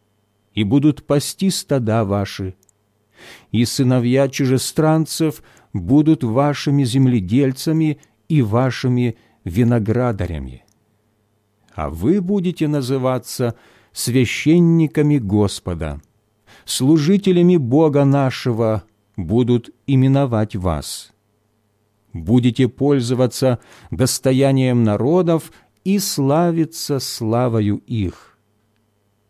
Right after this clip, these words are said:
За посрамление вам будет вдвое. За поношение они будут радоваться своей доле,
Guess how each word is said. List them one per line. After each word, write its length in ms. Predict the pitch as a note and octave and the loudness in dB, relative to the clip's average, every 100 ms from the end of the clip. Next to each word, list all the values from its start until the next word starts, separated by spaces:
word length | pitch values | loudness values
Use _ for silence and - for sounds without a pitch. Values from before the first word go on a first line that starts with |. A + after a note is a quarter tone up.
| _ _ _ _ | _ _ _ _
За 260 | F2 D#2 C3+ | -8 -2 -2
посрамление 920 | D#3+ D3 D#3+ D#3 E3 G3+ G#3 F#3+ F3+ | -2 -2 0 4 4 4 4 4 2
вам 480 | D3+ D#3+ D#3 C#3+ - _ _ _ _ | 2 2 2 0 -4 _ _ _ _
будет 520 | - E2 C3+ C3 C3 | -12 0 0 2 -2
вдвое. 640 | G2 E2 F#2+ G#2+ F2 C2+ A#1+ _ _ _ _ _ _ _ _ - - | -4 -8 -4 -2 -2 -6 -18 _ _ _ _ _ _ _ _ -18 -10
За 240 | - C#3 | -2 0
поношение 960 | E3+ E3+ E3 - G3+ G3+ F#3+ F#3 E3+ - | 4 4 2 2 2 4 4 4 2 -2
они 320 | C#3 D#3+ F3+ | -2 0 0
будут 400 | E3+ E3+ E3 D#3+ | 2 2 2 2
радоваться 760 | D3+ F3 F#3 E3+ D#3 D3+ - C#3+ | 0 0 0 0 0 -2 -4 -4
своей 580 | - C3 C#3 C#3 D#3+ C3+ | -4 -2 0 2 2 2
доле, 500 | A2+ B2+ G#2 C2 | 0 0 -2 -8